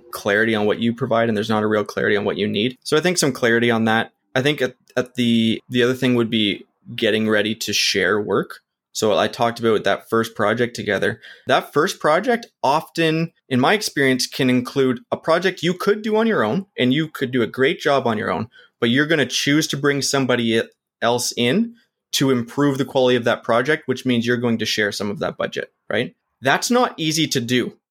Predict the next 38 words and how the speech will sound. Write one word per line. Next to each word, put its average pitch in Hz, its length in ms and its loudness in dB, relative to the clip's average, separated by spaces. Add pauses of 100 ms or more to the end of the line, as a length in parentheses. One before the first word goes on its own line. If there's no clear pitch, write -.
(100)
right? 160 380 0 (100)
But - 180 -2
I 147 80 2
think 175 260 -2
you 180 80 2
have 175 100 0
to 165 60 -14
be 151 100 2
willing 135 320 2
to 131 100 -6
do 120 200 0
that. 92 200 0
And 127 140 2
it, 120 120 0
and 127 140 0
there 127 80 2
takes 156 340 -2
some 135 220 0
faith 123 640 -2 (140)
in, 123 100 2
in 120 300 0
doing 110 340 0
that. 92 320 -2 (180)
But 123 160 0
I 117 40 0
think 117 260 -2
that's 110 420 -2 (100)
fundamental 107 640 0
to, 104 260 -4
to 117 160 -2
what 113 160 0
you 120 80 2
need 107 140 0
to 92 60 -8
be 107 80 -2
prepared 101 360 -4
to 101 100 -6
do. 101 260 -2